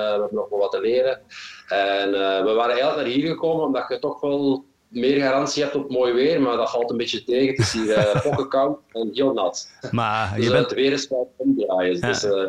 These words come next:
Speaker 2: Je bent
Speaker 1: dat
Speaker 2: een
Speaker 1: is
Speaker 2: Flandriaan,
Speaker 1: niks
Speaker 2: hè,
Speaker 1: aan.
Speaker 2: Tom? Je bent een Flandriaan, je kan
Speaker 1: Ja.
Speaker 2: dat, je kan dat verdragen, hè?
Speaker 1: Ja.
Speaker 2: <laughs> Je hebt ook naar de koers gekeken, veronderstel ik. Wat vond je van, eh, Parijs-Nice? Laten we het daar even kort over hebben. Wout van Aert, wat, wat vond je ervan?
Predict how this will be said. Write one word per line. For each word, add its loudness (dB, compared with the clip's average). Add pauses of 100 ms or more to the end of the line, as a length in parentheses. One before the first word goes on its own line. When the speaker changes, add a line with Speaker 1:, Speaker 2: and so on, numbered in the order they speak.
(320)
Speaker 2:
Je 2
bent 0
Speaker 1:
dat 2
Speaker 2:
een 4
Speaker 1:
is 2
Speaker 2:
Flandriaan, 2
Speaker 1:
niks 0
Speaker 2:
hè, 2
Speaker 1:
aan. -2
Speaker 2:
Tom? 0
Je 0
bent 0
een 0
Flandriaan, 0
je 0
kan 2
Speaker 1:
Ja. 2
Speaker 2:
dat, 0
je 2
kan 0
dat -2
verdragen, -2
hè? -2 (1040)
Speaker 1:
Ja. -2 (100)
Speaker 2:
<laughs> -8
Je 0
hebt -2
ook 2
naar 0
de -2
koers 0
gekeken, 2
veronderstel 2
ik. 0
Wat -2
vond 0
je 0
van, 0
eh, 0
Parijs-Nice? 0
Laten -2
we 0
het 2
daar 0
even -2
kort -2
over 0
hebben. 0
Wout 0
van 0
Aert, -2
wat, -2
wat -4
vond -2
je -2
ervan? 0